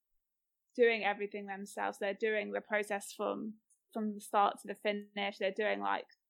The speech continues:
their social media and the photography themselves and the branding and all that kind of stuff. So I think that's,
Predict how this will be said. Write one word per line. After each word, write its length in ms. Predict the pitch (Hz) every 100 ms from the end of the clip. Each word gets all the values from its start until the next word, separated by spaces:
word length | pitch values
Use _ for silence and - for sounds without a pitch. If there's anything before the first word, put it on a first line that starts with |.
| _ -
their 120 | 208
social 420 | 208 214 214 226
media 520 | 208 208 202 214 208 208
and 120 | 196
the 60 |
photography 640 | 196 214 - 220 220 - 208
themselves 800 | 208 208 208 208 202 202 208 -
and 200 | 208 240 - _ _ _ _ -
the 80 |
branding 600 | 220 214 202 208 196 196 214
and 100 | 208
all 120 | 208
that 180 | 208 -
kind 140 | 220 214
of 80 |
stuff. 420 | - - - 214 - -
So 80 | 220
I 1040 | 208 208 196 _ _ _ _ _ _ -
think 160 | 220 233
that's, 220 | 220 220